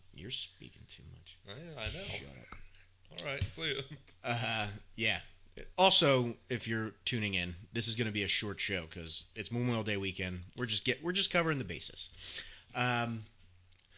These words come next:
Speaker 1: so one thing that made its, uh, way around, 'cause I'm gonna shift into the N F L real quick. Well, for a little bit until, uh, our phone call comes in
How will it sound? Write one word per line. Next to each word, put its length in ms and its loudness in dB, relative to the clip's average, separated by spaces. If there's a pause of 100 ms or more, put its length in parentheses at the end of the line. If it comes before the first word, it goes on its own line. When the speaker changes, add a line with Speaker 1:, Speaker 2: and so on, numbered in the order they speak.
(140)
Speaker 1:
so 140 8
one 200 8
thing 160 8
that 160 8
made 180 12
its, 180 6
uh, 360 8
way 160 6
around, 440 2
'cause 300 -6 (640)
I'm 80 -6
gonna 200 -2
shift 320 0
into 280 -6
the 160 -8
N 100 -6
F 160 -10
L 160 -2
real 220 -10
quick. 200 -8 (380)
Well, 160 -10 (120)
for 80 -8
a 20 -8
little 220 -8
bit 140 -8
until, 360 -8
uh, 200 -6 (180)
our 80 -8
phone 260 -8
call 220 -10
comes 260 -8
in 240 -6